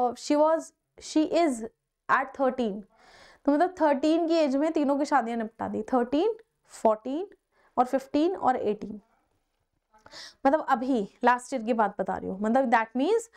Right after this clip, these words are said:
आज भी चाइल्ड मैरिज की जाती है, ठीक है। तो ये बहुत ही बेकार है, मतलब ये कोई अच्छी चीज नहीं है।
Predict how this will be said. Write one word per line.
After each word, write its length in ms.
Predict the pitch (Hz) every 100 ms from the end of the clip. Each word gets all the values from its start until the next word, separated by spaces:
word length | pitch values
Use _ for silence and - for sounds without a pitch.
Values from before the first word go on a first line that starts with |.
| - - -
आज 320 | 233 254 240
भी 280 | 233 285 302
चाइल्ड 380 | 320 285 226 226
मैरिज 500 | 220 202 233 370 - - _ -
की 160 | 233
जाती 340 | 208 190 190 196
है, 180 | 185 196 _ _ - - - -
ठीक 160 | 247
है। 220 | 202 214 - - - _ _ _ _ _
तो 60 | 262
ये 140 | 294
बहुत 400 | 269 254 285 285
ही 260 | 320 349 330
बेकार 460 | 247 294 330 403
है, 280 | 277 214 180
मतलब 240 | 202 233
ये 140 | 262 330
कोई 160 | 415
अच्छी 300 | 381 403 -
चीज 220 | 359 339 311
नहीं 260 | 320 320
है। 160 | 202